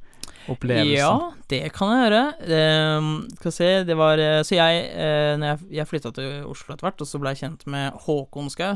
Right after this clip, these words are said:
Speaker 2: som er, ehm,
Speaker 1: Ja.
Speaker 2: broren til Trygve.
Speaker 1: Mm.
Speaker 2: Eh, og, eh, Hå-, eh, så vi, mm, Håkon spurte om jeg hadde lyst til å bli med på, som, hva si, alt mulig personell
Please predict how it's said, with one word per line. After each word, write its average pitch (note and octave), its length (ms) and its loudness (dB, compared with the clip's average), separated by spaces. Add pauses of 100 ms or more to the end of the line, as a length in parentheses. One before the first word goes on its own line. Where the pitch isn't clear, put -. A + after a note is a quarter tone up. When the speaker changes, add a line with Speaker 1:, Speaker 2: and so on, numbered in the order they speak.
Speaker 2:
som - 180 -8
er, C#3+ 300 -4
ehm, C#3 480 -6 (100)
Speaker 1:
Ja. C3 220 -4
Speaker 2:
broren C#3 640 -8
til - 220 -12
Trygve. - 280 -14 (220)
Speaker 1:
Mm. B2+ 240 -4 (300)
Speaker 2:
Eh, D#3 420 6
og, D#3+ 580 4
eh, D#3 960 -8 (140)
Hå-, D#3+ 120 -4
eh, D3+ 240 -2
så D#3+ 160 -10
vi, D3+ 140 -6 (220)
mm, D3+ 300 -6 (260)
Håkon D#3 560 -4
spurte D3 240 -6
om D3 60 -6
jeg D3 60 -2
hadde C#3+ 120 -4
lyst - 140 -10
til D3 120 -6
å C#3+ 40 -8
bli C#3+ 160 -4
med C#3 200 -12
på, C#3+ 160 -6 (460)
som, C#3 400 -8 (840)
hva C#3 100 -10
si, C#3+ 260 -12 (280)
alt D3 280 -6
mulig C#3+ 560 -6
personell G#3 520 0